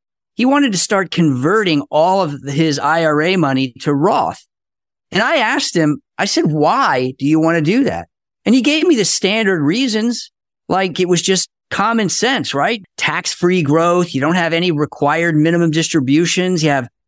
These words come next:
tax-free income, and you can pass that money on to your beneficiaries tax-free. But when I asked him how much income he needs,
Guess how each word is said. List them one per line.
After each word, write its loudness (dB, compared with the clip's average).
tax-free -2
income, 0
and 2
you 2
can 0
pass -4
that 0
money 0
on 0
to 0
your 2
beneficiaries -2
tax-free. -4
But 0
when 0
I 0
asked -2
him 0
how 0
much 0
income 2
he 0
needs, -2